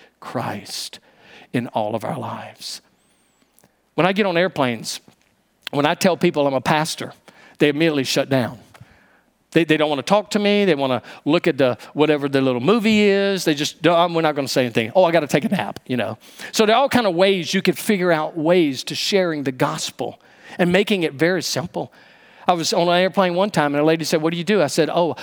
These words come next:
I have the greatest job in the world. I get to tell people about how they can have hope." <gasps> "You're a motivational speaker." <laughs> I said, "No, but can I tell you how you can have hope?" "Yes, please tell me. What's the secret?" Jesus.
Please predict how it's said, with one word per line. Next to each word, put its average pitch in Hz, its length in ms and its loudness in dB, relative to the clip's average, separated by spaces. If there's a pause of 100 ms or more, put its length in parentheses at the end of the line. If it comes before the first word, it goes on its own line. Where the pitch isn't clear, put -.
(140)
I 170 120 2
have 190 160 0
the 139 60 -6
greatest 160 380 0
job 175 200 2
in 170 40 -4
the 165 60 -2
world. 147 220 2
I 165 40 4
get 185 180 0
to 143 60 -8
tell 175 220 -2
people 165 280 -2
about 135 180 0
how 160 100 -2
they 151 140 2
can 147 140 -4
have 139 180 0
hope." 156 440 -2
<gasps> - 680 -2
"You're 202 180 2
a 160 160 -2
motivational 185 960 2
speaker." 339 800 4
<laughs> - 920 -8
I 185 60 6
said, 190 220 4
"No, 202 480 2 (400)
but 190 120 2
can 220 100 4
I 190 80 2
tell 220 200 2
you 233 120 2
how 233 80 4
you 233 140 0
can 233 140 0
have 214 200 2
hope?" 247 340 -2
"Yes, 311 320 4
please 330 380 2
tell 311 240 2
me. 311 80 0
What's 269 240 0
the 339 160 -2
secret?" 339 800 2 (880)
Jesus. 131 640 -8